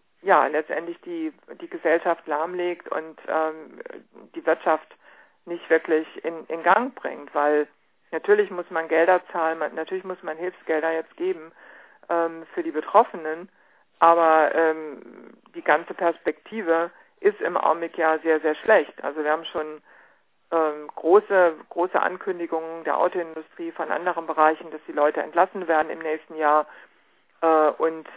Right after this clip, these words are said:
ähm, also man kann nicht einfach davor die Augen verschließen. Man muss das Problem lösen und das kann man aber auch nur lösen in der internationalen Kooperation. Und es bedeutet eben auch, sich endlich mal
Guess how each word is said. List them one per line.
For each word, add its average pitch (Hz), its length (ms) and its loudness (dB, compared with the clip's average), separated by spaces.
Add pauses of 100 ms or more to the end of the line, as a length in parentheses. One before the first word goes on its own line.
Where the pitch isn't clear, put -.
ähm, 151 640 -2
also 147 400 -4
man 143 160 -6
kann 165 200 -4
nicht 170 160 -8
einfach 156 280 -4
davor 156 260 -4
die 151 120 0
Augen 190 240 4
verschließen. 143 500 -10
Man 151 160 -6
muss 185 180 -4
das 175 100 -16
Problem 170 440 -6
lösen 196 300 2
und 175 120 -4
das 156 160 -10
kann 175 160 -6
man 190 140 4
aber 160 240 2
auch 170 120 -4
nur 175 180 -2
lösen 160 380 -8 (320)
in 190 140 -4
der 190 140 2
internationalen 165 720 0
Kooperation. 160 880 -2 (300)
Und 156 160 -6
es 165 140 -6
bedeutet 156 500 2
eben 151 260 -8
auch, - 280 -2
sich - 180 -16
endlich 160 280 -8
mal 147 300 -2